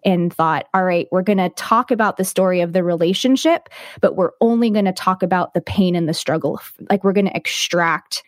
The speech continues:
that moment in, like, the journey of using where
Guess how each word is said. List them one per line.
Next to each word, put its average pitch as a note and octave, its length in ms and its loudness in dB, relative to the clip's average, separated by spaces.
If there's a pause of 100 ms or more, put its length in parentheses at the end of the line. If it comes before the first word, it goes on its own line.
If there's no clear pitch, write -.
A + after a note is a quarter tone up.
(120)
that F3+ 360 0
moment G3 640 2 (200)
in, G3+ 520 2 (240)
like, F#3+ 200 0
the F#3+ 80 2
journey F#3 380 2
of E3+ 100 -2
using E3+ 520 0
where E3+ 480 0